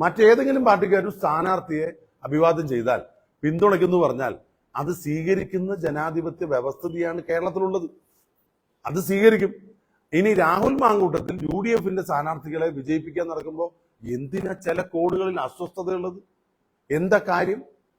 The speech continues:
അദ്ദേഹത്തിനെതിരെ നിയമപരമായ ന-, വല്ല നടപടിയും ഈ സമൂഹത്തിലുണ്ടോ? നിങ്ങളെല്ലാം മാധ്യമ പ്രവർത്തകര് നീതിയും നിയമവും അനുസരിച്ച് ജീവിക്കുന്നവരാ. ഞങ്ങൾ രാഷ്ട്രീയ പ്രവർത്തകരും അങ്ങനെയാ. നിയമത്തിന്റെ മുമ്പിൽ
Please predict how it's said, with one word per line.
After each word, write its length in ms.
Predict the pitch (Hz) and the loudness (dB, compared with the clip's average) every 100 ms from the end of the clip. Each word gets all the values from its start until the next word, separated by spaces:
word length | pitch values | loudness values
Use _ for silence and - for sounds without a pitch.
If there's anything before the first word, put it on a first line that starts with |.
| 135 | -6
അദ്ദേഹത്തിനെതിരെ 640 | 156 196 185 196 185 196 208 - - 139 | 2 4 6 4 6 4 4 -4 -6 0
നിയമപരമായ 600 | 185 214 208 196 190 190 185 | 4 6 6 4 4 0 0
ന-, 160 | 175 175 196 | -4 0 0
വല്ല 140 | 190 185 | 0 2
നടപടിയും 400 | 180 185 180 185 - _ 160 | 2 2 0 -2 -10 _ -10
ഈ 20 | 190 180 | -4 -2
സമൂഹത്തിലുണ്ടോ? 600 | 185 196 190 180 185 165 - - _ - 127 | 0 0 2 0 2 -2 -2 -16 _ -10 -6
നിങ്ങളെല്ലാം 500 | 156 175 170 180 180 | 0 2 2 0 -4
മാധ്യമ 320 | 160 156 175 185 175 | -4 -4 -4 -4 -2
പ്രവർത്തകര് 500 | 160 160 165 165 180 _ _ _ 135 | -4 -4 -4 -2 -4 _ _ _ -6
നീതിയും 420 | 160 185 - 190 170 | -2 -2 0 -2 -2
നിയമവും 360 | - 180 180 175 | -4 -2 0 0
അനുസരിച്ച് 380 | 165 - 160 165 170 | -4 -6 -6 -4 -4
ജീവിക്കുന്നവരാ. 540 | 170 170 170 - 107 _ _ _ 113 | -2 -2 -2 -4 -8 _ _ _ -6
ഞങ്ങൾ 200 | 143 - 170 | -2 0 0
രാഷ്ട്രീയ 300 | - - 175 156 | -2 -4 -6 -4
പ്രവർത്തകരും 420 | 156 151 156 165 151 | -4 -2 -4 -4 -4
അങ്ങനെയാ. 280 | 151 135 - _ _ _ _ _ 127 | -4 -6 -8 _ _ _ _ _ 0
നിയമത്തിന്റെ 560 | 165 202 214 214 196 196 | 4 6 6 4 2 4
മുമ്പിൽ 260 | 180 156 | 2 0